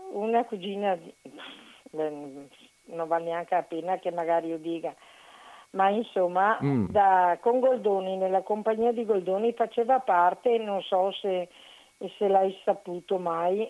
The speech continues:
Speaker 1: mm, una certa Elsa Vazzoler.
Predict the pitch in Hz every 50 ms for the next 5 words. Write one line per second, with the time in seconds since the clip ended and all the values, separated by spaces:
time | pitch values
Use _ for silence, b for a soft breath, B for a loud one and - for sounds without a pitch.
0 | - 208 202 202 196 190 185 180 - - - - 262 269 302 302 294 - 202 180
1 | 175 175 175 - - 185 180 170 170 170 170 165 - - - 185 180 170 175 170
2 | 170 - _ - 180 170 165 170 165 160 160 165 165 -